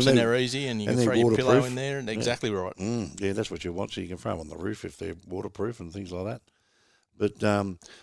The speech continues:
Speaker 2: but free camping is the go. I know when I went over to Perth, as I mentioned before, we, I camped, free camped all the way over, all the way back. And you can find there was camp, there was a camp spot I found, which was an absolute ripper. And it was just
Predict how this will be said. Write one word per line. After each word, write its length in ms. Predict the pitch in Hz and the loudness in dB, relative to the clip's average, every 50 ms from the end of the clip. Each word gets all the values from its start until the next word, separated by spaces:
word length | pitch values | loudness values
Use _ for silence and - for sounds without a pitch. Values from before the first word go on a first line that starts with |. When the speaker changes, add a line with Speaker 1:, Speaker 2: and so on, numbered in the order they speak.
| - | 0
Speaker 2:
but 140 | - 143 131 | 2 2 4
free 260 | - - 185 208 233 | 6 8 8 8 8
camping 420 | - - 156 156 151 - 123 110 117 | 6 4 4 4 6 4 2 0 2
is 180 | 127 117 98 | 0 0 0
the 100 | 98 98 | -2 -2
go. 320 | 90 101 113 120 113 120 143 | 2 4 6 6 8 8 8
I 40 | 156 | 8
know 160 | 143 123 107 | 6 4 4
when 100 | 101 98 | 2 -2
I 40 | 95 | -4
went 180 | 95 101 95 95 | -4 -6 -6 -6
over 180 | 92 92 87 | -8 -8 -10
to 80 | 85 85 | -12 -14
Perth, 360 | 80 - 123 117 123 120 - | -8 -2 0 0 0 0 -2
as 100 | 98 85 | -6 -8
I 60 | 87 87 | -8 -8
mentioned 320 | 92 101 95 - 87 82 | -8 -10 -10 -10 -12 -12
before, 420 | 87 85 - - 117 113 113 110 | -12 -12 -8 -4 0 0 0 0
we, 240 | 95 95 92 90 92 _ _ _ _ _ _ _ _ _ _ _ - | 0 -2 -4 -6 -10 _ _ _ _ _ _ _ _ _ _ _ -2
I 140 | 101 107 104 | -2 -2 0
camped, 420 | - - 107 101 98 87 - - _ _ _ | 0 0 2 2 0 -2 -6 -14 _ _ _
free 240 | - - - 120 139 | -6 0 2 2 2
camped 300 | 139 - 104 92 87 90 | 0 -2 -4 -4 -4 -4
all 80 | 104 101 | -4 -4
the 80 | 95 | -2
way 180 | 90 90 90 92 | -2 -4 -2 0
over, 280 | 101 113 127 117 104 101 | 0 0 0 -2 -4 -6
all 60 | 101 | -6
the 60 | 92 | -6
way 140 | 90 85 80 | -8 -10 -10
back. 360 | 80 87 107 127 147 - - _ _ _ _ _ _ _ _ _ _ _ - | -6 -6 -6 -6 -6 -8 -14 _ _ _ _ _ _ _ _ _ _ _ -4
And 160 | 117 123 135 | -2 0 0
you 60 | 135 | 2
can 120 | 135 135 127 | 0 0 -2
find 400 | - - 156 165 175 175 160 139 | 2 4 4 6 6 6 6 4
there 80 | 127 | 4
was 140 | 117 117 - | 2 2 0
camp, 320 | - - 156 160 170 165 156 | 0 0 2 2 2 2 2
there 80 | 131 | 2
was 140 | 131 131 123 | 2 2 0
a 60 | 123 | -4
camp 460 | - - - 151 160 - - 285 - - | -6 -6 -2 -2 0 0 -2 -4 -4 -6
spot 300 | - - - 117 110 104 | -4 0 0 0 2 2
I 220 | 101 104 107 101 | 2 2 2 0
found, 400 | 90 - - 104 101 101 98 95 | 0 -4 -4 -4 -4 -4 -4 -6
which 140 | 98 92 - | -8 -8 -10
was 100 | 95 - | -10 -10
an 80 | 92 | -8
absolute 340 | 117 147 139 - - 85 - - | -10 -10 -10 -10 -10 -10 -10 -6
ripper. 360 | 78 95 123 127 - - - - _ _ _ _ _ _ _ _ _ _ _ _ _ - | -2 0 0 0 0 -4 -16 -18 _ _ _ _ _ _ _ _ _ _ _ _ _ -4
And 120 | 104 98 | -2 -2
it 80 | 101 - | -2 0
was 180 | - 107 98 - | -2 -2 -2 -4
just 340 | - - 233 - - - | -4 -4 -4 -4 -4 -8